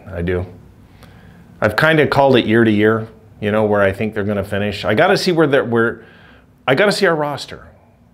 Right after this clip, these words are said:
before I predict where I think. I predicted them fifth the last two years. They finished fifth the last two years. So I've been pretty good with that. And, um, I'm treading higher this year. That's for sure. Yep,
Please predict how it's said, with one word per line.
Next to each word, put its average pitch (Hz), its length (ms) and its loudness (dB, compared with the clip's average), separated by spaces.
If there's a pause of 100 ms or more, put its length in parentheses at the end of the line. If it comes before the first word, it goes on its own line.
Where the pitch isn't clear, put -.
(340)
before 98 360 -2
I 101 120 2
predict 98 360 -6
where 95 100 -2
I 92 60 -2
think. 98 260 -8
I 98 120 -2
predicted 120 440 -4
them 123 160 -2
fifth 135 260 -4
the 120 100 -2
last 117 260 0
two 117 80 -8
years. 143 320 -6
They 113 80 -4
finished 117 280 -8
fifth 113 180 -6
the 107 60 -6
last 101 220 -4
two - 120 -10
years. 80 200 -8
So 85 80 -6
I've 95 80 -4
been 107 140 -4
pretty 180 160 0
good 160 180 0
with 135 140 -4
that. 101 340 -2 (920)
And, 95 320 -2
um, 90 480 -4 (1900)
I'm 87 120 -12
treading 110 340 -2
higher 113 280 -2
this 110 240 -8
year. 85 180 -12 (360)
That's 92 200 -8
for - 160 -12
sure. 80 280 -14 (560)
Yep, - 280 -6